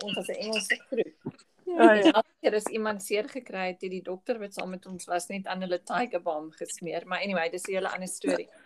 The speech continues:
Speaker 1: Maar dit was in Mei en dit was toe al vreeslik warm. Jy weet, ek het, ek het so baie water gedrink en dis nou probably ook nie vir die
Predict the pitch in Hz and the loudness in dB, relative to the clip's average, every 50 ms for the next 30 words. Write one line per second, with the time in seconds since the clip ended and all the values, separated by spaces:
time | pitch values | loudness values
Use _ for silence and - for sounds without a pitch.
0 | - 285 - - - - 202 214 214 226 233 233 - - 277 247 226 226 226 226 | 6 6 6 2 -2 2 2 2 4 2 -2 -4 -4 -6 -6 -6 -6 -8 -8 -8
1 | - 269 208 - - - 170 190 202 - - 196 202 202 - 214 208 196 190 196 | -8 -8 -10 -10 -12 -12 -14 -14 -14 -12 -12 -12 -12 -10 -8 -8 -8 -8 -8 -8
2 | - - - - _ _ - - 294 285 269 220 160 156 - - - - 208 - | -10 -12 -14 -16 _ _ -8 -6 -4 -2 -2 -2 -2 -4 -6 -12 -16 -12 -10 -6
3 | 214 226 226 233 233 220 - - - 208 - - 185 170 170 170 175 185 196 196 | -6 -2 0 0 0 0 -2 -8 -10 -12 -6 -4 -2 -2 -2 -4 -6 -8 -8 -4
4 | - 214 214 247 226 - - 240 220 285 294 - - - 285 294 311 302 294 277 | -4 -2 -2 -2 -4 -6 -8 -8 -8 -10 -10 -10 -8 -6 -6 -4 -2 -2 0 0
5 | 262 247 - 202 220 - - - 262 247 - 214 190 180 185 185 185 180 - - | 0 0 0 0 -2 -2 -2 -4 -8 -8 -10 -12 -10 -8 -8 -6 -8 -8 -6 -6
6 | 196 180 175 202 - 214 208 202 190 196 - 196 196 196 202 196 - 185 - 208 | -6 -6 -6 -4 0 0 2 2 0 0 0 0 0 2 0 -2 -2 -4 -6 -8
7 | 190 - 190 | -6 -6 -6